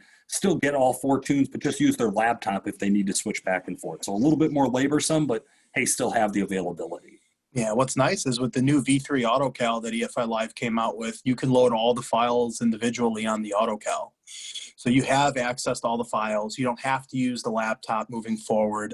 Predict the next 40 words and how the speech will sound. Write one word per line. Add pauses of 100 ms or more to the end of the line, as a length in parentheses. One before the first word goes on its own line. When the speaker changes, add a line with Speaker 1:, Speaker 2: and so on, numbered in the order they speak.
Speaker 2:
until
that
is,
the
switchable
is
available, (320)
which
then
we
can
update
all
of
our
existing
customers. (140)
<clears throat>
That's
what
I've
been
informing
guys
on
the
nineteens
and
the
twenties
thus
far. (420)
So
there's
some,
you
know,
ability
to
grow,